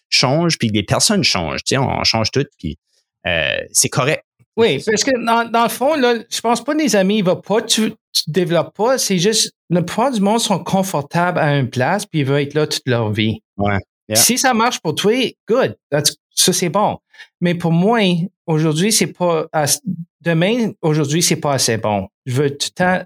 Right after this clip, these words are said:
Speaker 2: me développer un peu plus, de m'avancer quelque chose. Puis si le monde va pas me suivre,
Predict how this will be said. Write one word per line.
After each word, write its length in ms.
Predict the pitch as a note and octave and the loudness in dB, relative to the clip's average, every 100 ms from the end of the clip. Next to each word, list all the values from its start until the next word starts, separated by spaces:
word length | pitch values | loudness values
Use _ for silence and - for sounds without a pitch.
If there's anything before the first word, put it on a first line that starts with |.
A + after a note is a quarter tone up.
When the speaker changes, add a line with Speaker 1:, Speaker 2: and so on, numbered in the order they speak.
| - | -2
Speaker 2:
me 180 | D3+ C#3 | 0 2
développer 560 | C#3 C3+ C#3 B2 D#3 | 0 0 -2 0 0
un 60 | D3 | 0
peu 180 | B2+ C3+ | 0 -4
plus, 280 | - C#3 D3 | -2 -2 -2
de 60 | B2+ | -2
m'avancer 640 | B2+ C3 C3 A#2+ - C3+ | 0 0 0 0 -2 -2
quelque 240 | C3+ A2 - | -2 -2 -2
chose. 380 | G2+ F2 E2+ - - - - | -2 -2 -4 -8 -10 -12 -6
Puis 100 | - | -2
si 160 | C#3 F3+ | 0 2
le 100 | F3 | 2
monde 220 | E3+ E3+ | 2 2
va 80 | D#3+ | 0
pas 160 | D#3+ D#3+ | -2 0
me 60 | |
suivre, 440 | C3+ - F#3 G#3+ | 0 0 2 2